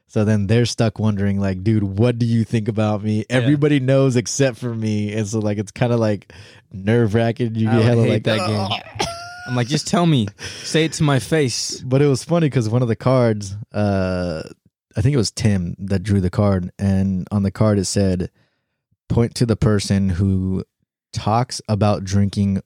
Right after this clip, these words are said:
Speaker 1: more than they do, ac-, more than they actually drink."
Speaker 2: Yeah.
Speaker 1: And
Speaker 2: And
Speaker 1: ru-,
Speaker 2: obviously
Speaker 1: like,
Speaker 2: it's you.
Speaker 1: immediately he pointed at me and was like, "This is a hundred percent Alex," and pointed at me. I was like, "Yo, yo, yo, what the fuck?" I was like,
Speaker 2: <laughs>
Speaker 1: "Why did you answer that so quickly, bro?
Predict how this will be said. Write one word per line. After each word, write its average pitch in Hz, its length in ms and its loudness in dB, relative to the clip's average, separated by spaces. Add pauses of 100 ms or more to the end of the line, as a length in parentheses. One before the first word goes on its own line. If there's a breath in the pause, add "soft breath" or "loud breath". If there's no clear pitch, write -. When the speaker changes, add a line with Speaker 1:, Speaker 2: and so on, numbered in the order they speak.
Speaker 1:
more 101 400 0
than 101 180 0
they 98 140 2
do, 95 500 0 (280)
ac-, 92 160 -2 (100)
more 120 200 2
than 127 120 -2
they 110 140 0
actually 98 440 -2
drink." 87 320 -4
Speaker 2:
Yeah. 107 220 -8 (640 soft breath)
Speaker 1:
And 104 340 0
Speaker 2:
And 107 160 -4
Speaker 1:
ru-, 110 80 2
Speaker 2:
obviously 107 360 -2
Speaker 1:
like, 123 120 2
Speaker 2:
it's 95 120 -4
you. 135 160 4
Speaker 1:
immediately 123 920 2
he 107 180 0
pointed 107 440 -2
at 90 160 -6
me 87 300 -10
and 107 100 -8
was 104 220 -4
like, 101 180 -2
"This 131 300 0
is 123 100 0
a 123 80 2
hundred 117 220 2
percent 104 260 0
Alex," 95 320 -2
and 92 120 -6
pointed 104 260 0
at 92 60 -2
me. 95 100 -2
I 98 40 0
was 95 100 -4
like, 92 160 -4
"Yo, 190 160 2
yo, 254 160 0
yo, 285 140 0
what 359 180 0
the 370 120 -2
fuck?" 415 440 -4
I - 20 -4
was 220 140 0
like, 185 140 2
Speaker 2:
<laughs> 175 120 2
Speaker 1:
"Why 220 260 4
did 226 240 0
you 220 120 2
answer 190 440 2
that 170 240 2
so 170 300 2
quickly, 156 800 0
bro? 120 540 0